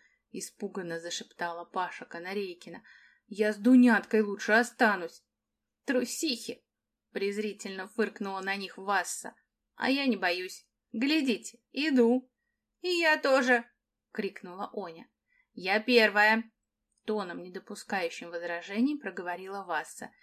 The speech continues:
и шагнула вперёд, бросив на Фенечку взгляд, без слов выражавший: «Вот видишь, какая я храбрая, а ты и знать меня не хочешь». Несколькими секундами позднее она уже стояла под платком перед тоненькой фигуркой Палани.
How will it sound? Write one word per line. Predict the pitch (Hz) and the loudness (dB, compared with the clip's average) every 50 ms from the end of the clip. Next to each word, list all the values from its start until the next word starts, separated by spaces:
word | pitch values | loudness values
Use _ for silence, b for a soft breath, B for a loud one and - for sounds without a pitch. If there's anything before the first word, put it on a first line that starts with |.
| b b b b b - | b b b b b -8
и | 339 349 | -6 -4
шагнула | 320 - 262 214 214 208 214 226 226 220 | 0 0 0 0 0 0 0 0 0 -2
вперёд, | 220 - - 226 220 208 175 160 - - _ _ _ _ _ - | -4 -2 0 2 2 2 2 0 -4 -8 _ _ _ _ _ -16
бросив | 190 185 190 180 180 - 175 - - | -10 -8 -8 -8 -8 -10 -14 -12 -12
на | 175 165 | -12 -12
Фенечку | 165 - 175 170 165 165 165 - - - 165 | -10 -10 -10 -10 -10 -12 -14 -14 -14 -14 -14
взгляд, | 175 175 165 170 165 165 180 214 240 247 214 | -14 -16 -14 -12 -8 -2 0 0 0 0 -2
без | 196 175 - - | -6 -10 -12 -12
слов | - 175 190 208 214 - | -10 -8 -8 -8 -10 -10
выражавший: | - 185 185 196 190 190 190 185 180 180 - - - - - | -10 -8 -4 -4 -4 -4 -2 -2 -2 -2 -4 -6 -10 -12 -10
«Вот | 180 208 208 196 - - | -8 -8 -8 -10 -10 -16
видишь, | 175 170 180 196 240 294 294 311 277 - | -20 _ -6 -4 -2 -2 -2 -2 -6 -4
какая | - 294 285 285 285 277 269 262 262 | -4 -4 -4 0 -2 0 0 0 0
я | 254 240 262 269 | -2 -2 -2 -4
храбрая, | - - - 254 269 269 254 226 - 202 185 165 156 - b b b b b b b b b b | -4 -4 -2 0 2 4 4 4 2 -2 -6 -6 -8 -10 b b b b b b b b b b
а | - 196 | -14 -14
ты | 196 - 262 262 | -6 -2 0 0
и | 254 233 | 0 0
знать | 208 208 220 233 233 220 220 - | 2 2 4 4 4 2 0 -4
меня | 202 196 190 185 175 170 | -8 -10 -8 -10 -12 -12
не | 175 190 | -14 -16
хочешь». | 208 - - 196 175 160 - - - - - - _ _ _ _ _ _ _ _ _ _ _ _ _ _ _ _ _ _ | -14 -10 -6 -4 -4 -4 -4 -8 -14 -16 -18 -20 _ _ _ _ _ _ _ _ _ _ _ _ _ _ _ _ _ _
Несколькими | - 196 185 170 - - 202 175 175 - 185 180 180 | -12 -12 -12 -12 -10 -10 -10 -10 -10 -12 -14 -12 -12
секундами | - - 190 - _ - 190 175 170 165 165 156 | -10 -10 -10 -12 _ -12 -12 -10 -10 -10 -12 -12
позднее | - - 165 165 - - - 202 233 277 285 269 220 | -12 -10 -10 -10 -10 -8 -4 -2 0 0 0 0 0
она | 202 214 247 285 | 2 2 2 2
уже | 294 254 262 240 | 2 0 0 -2
стояла | - - 196 185 190 208 214 220 202 196 | -2 -6 -12 -10 -8 -6 -6 -6 -6 -8
под | - - 175 - _ | -8 -10 -12 -12 _
платком | - 180 175 - - - _ - 208 240 277 302 285 | -12 -12 -12 -12 -12 -16 _ -4 -2 0 0 0 -2
перед | 285 214 185 180 - - _ _ | -6 -6 -8 -8 -10 -14 _ _
тоненькой | - 170 208 226 240 233 220 220 196 185 | -8 -4 -2 0 0 0 -2 -6 -10 -12
фигуркой | - 190 165 160 170 170 165 - - 165 | -14 -14 -14 -12 -12 -12 -14 -12 -12 -12
Палани. | 165 - 170 165 160 160 165 170 175 170 - - | -12 -10 -12 -10 -10 -10 -12 -14 -16 -20 -20 -20